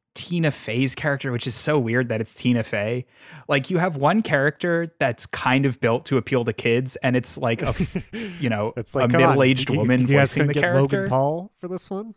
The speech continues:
Speaker 2: Come on. <laughs>
Speaker 1: Oh, Logan Paul would have been perfect for
Speaker 2: Um,
Speaker 1: that role,
Speaker 2: yeah,
Speaker 1: dude.
Speaker 2: I, I agree, a hundred percent agree. I think after what I was talking to, to Miriam about it, I was like,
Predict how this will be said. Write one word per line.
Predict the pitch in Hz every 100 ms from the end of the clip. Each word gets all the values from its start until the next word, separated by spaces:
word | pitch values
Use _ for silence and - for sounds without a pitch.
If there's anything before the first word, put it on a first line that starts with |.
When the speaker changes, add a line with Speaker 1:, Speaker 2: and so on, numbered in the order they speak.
| _
Speaker 2:
Come | 208
on. | 208 107 _ _ _ _ _ _
<laughs> | - - 160 - - - - 254 285 233 - 160 - 277 262 -
Speaker 1:
Oh, | - 123 113
Logan | 120 123 110
Paul | 131 127
would | 120
have | 110
been | 110
perfect | 101 127 120 120
for | 120
Speaker 2:
Um, | 110
Speaker 1:
that | 113 110
role, | 98
Speaker 2:
yeah, | 131 131 104
Speaker 1:
dude. | 107
Speaker 2:
I, | 139 131
I | 143
agree, | 180 151 135 156
a | 139
hundred | 170 175
percent | 165 - 147
agree. | 120 123 107
I | 120
think | 156 135
after | 127 - 131
what | 120 120
I |
was | 113 -
talking | 131 123
to, | 113 110 101 107 - _
to | - 120
Miriam | 110 110 107 98
about | 95 104 104
it, | 101
I | 101
was | 101 95
like, | 98 -